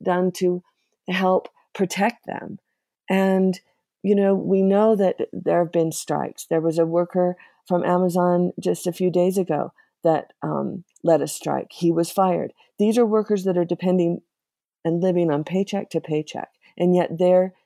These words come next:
saying, "This is not acceptable." And I think that's going to be required of each of us. You know, this isn't going to happen just voila.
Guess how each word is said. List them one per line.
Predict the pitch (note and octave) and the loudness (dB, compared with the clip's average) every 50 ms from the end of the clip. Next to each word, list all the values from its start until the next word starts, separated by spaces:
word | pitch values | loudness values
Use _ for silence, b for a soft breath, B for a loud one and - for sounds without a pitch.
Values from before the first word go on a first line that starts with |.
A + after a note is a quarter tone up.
| _ - | _ -10
saying, | - - - F#3 F#3 F3+ E3 D3 - - _ _ _ - | -6 -4 -2 0 0 0 0 -2 -4 -6 _ _ _ -4
"This | E3+ E3 F#3+ F#3+ F#3 - - - - | 2 4 4 4 2 0 -6 -4 -2
is | F#3+ E3+ E3+ | -2 0 0
not | F3 E3 D#3 D#3 D#3 - - | 0 0 0 0 -2 -4 -8
acceptable." | D#3 - - - D#3 D#3 - - C#3+ - - - - _ _ _ _ _ _ _ _ _ _ | -12 -8 -4 -4 -4 -4 -6 -10 -10 -10 -12 -12 -14 _ _ _ _ _ _ _ _ _ _
And | - F#3 F#3+ F#3+ | 0 0 2 2
I | F#3+ F#3+ | 2 2
think | G3 G3+ - F3 | 0 0 2 2
that's | F#3+ F#3+ G#3+ - - - | 2 2 2 0 -4 -6
going | - G3 F#3+ F#3 | -4 -2 0 0
to | F3 E3+ | 0 0
be | F3+ F3 | 0 0
required | E3+ E3 E3 - D#3+ D#3 D3+ D3 | 0 -2 -2 -2 -2 0 0 0
of | D3+ C#3+ - | -2 -4 -4
each | - C#3 C3+ - - | -4 -6 -6 -8 -10
of | - | -12
us. | - - - - - - _ _ _ _ _ - | -12 -12 -12 -16 -20 -20 _ _ _ _ _ -4
You | E3 | -2
know, | E3 E3 | 0 0
this | D#3+ F3+ F3 - | 0 0 0 0
isn't | G3+ F#3+ G3+ F#3+ | 0 0 0 0
going | - F#3 F3+ F3+ | 0 0 0 0
to | E3+ E3+ | 0 -2
happen | D#3+ E3 E3+ E3+ E3+ - D3+ C#3 C#3+ C#3+ C#3+ - _ _ _ _ _ _ _ _ _ _ _ _ _ _ _ _ - - - | -2 -2 -2 -2 -2 -2 -4 -4 -4 -4 -8 -10 _ _ _ _ _ _ _ _ _ _ _ _ _ _ _ _ -20 -18 -10
just | D3 D#3+ E3 D#3+ D3 - - - - _ _ _ _ - | -4 -2 0 0 -2 -4 -10 -18 -20 _ _ _ _ -4
voila. | D3+ D3+ D#3 D#3 D3+ D#3 E3+ E3 C3 - - - | 0 0 2 2 2 2 0 0 -2 -4 -6 -10